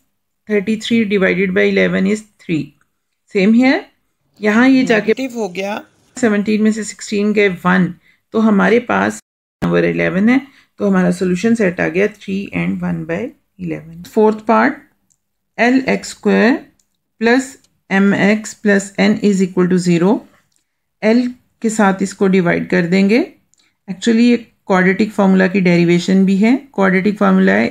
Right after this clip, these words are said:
Speaker 1: ए एक्स स्क्वायर plus bx plus c is equal to zero। तो A replaced by L, M replaced by B, N replaced by C। तो जब मैं आपको एक वन पॉइंट टू शुरू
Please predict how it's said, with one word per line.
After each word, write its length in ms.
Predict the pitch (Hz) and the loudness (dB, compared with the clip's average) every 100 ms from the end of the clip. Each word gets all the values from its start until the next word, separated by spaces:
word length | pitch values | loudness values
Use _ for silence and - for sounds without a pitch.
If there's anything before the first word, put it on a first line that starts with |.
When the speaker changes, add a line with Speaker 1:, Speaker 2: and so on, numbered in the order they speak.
| - | 0
Speaker 1:
ए 120 | 190 190 | 0 0
एक्स 160 | 185 | -2
स्क्वायर 340 | - - 202 202 | -6 -2 -2 0
plus 180 | 190 185 180 | -2 -2 -2
bx 340 | 180 180 180 - | 0 0 0 -4
plus 240 | 180 175 | -2 -2
c 140 | - 202 | -2 -2
is 100 | 180 170 | -2 -4
equal 220 | 170 180 | -4 -4
to 80 | 165 | -4
zero। 260 | 165 170 - - _ _ _ _ _ _ | -4 -2 -2 -6 _ _ _ _ _ _
तो 100 | 226 - | -4 2
A 80 | 220 220 | 4 4
replaced 420 | 220 196 185 180 190 | 2 2 0 0 0
by 60 | 190 - | 0 2
L, 160 | 190 226 - 208 | 2 2 2 2
M 140 | 208 | 2
replaced 420 | 202 190 185 180 | 2 2 0 0
by 120 | 185 175 165 | 0 0 2
B, 80 | 185 214 - | 2 2 0
N 180 | 185 185 | 0 2
replaced 400 | 180 180 175 175 | 0 0 0 0
by 100 | 170 175 | -2 -2
C। 120 | - 202 247 254 _ _ - | 0 0 0 -2 _ _ -8
तो 60 | 190 | -2
जब 160 | 202 | 2
मैं 140 | 208 190 | 2 2
आपको 420 | 175 185 - 196 202 - | 0 -2 -2 0 2 0
एक 100 | 196 - | -4 -2
वन 140 | 202 202 | 0 0
पॉइंट 260 | 202 202 | 0 0
टू 140 | 214 240 | 0 0
शुरू 220 | 233 | 0